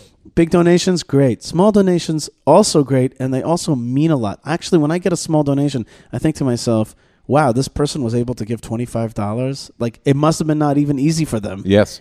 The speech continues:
Speaker 1: And, and they care, and I really appreciate
Speaker 2: And,
Speaker 1: those.
Speaker 2: and I'll add to that, if a person doesn't feel for whatever reason that they're not,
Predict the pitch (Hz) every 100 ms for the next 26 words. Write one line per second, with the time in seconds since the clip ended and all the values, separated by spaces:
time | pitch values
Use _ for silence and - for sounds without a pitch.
0 | - 131 131 110 127 127 120 - 135 80
1 | 117 113 113 113 110 120 - 107 110 104
2 | - 113 117 107 117 135 135 107 92 92
3 | 92 113 107 107 104 92 113 104 - 101
4 | 98 92 101 95 92 85 95 90 90 90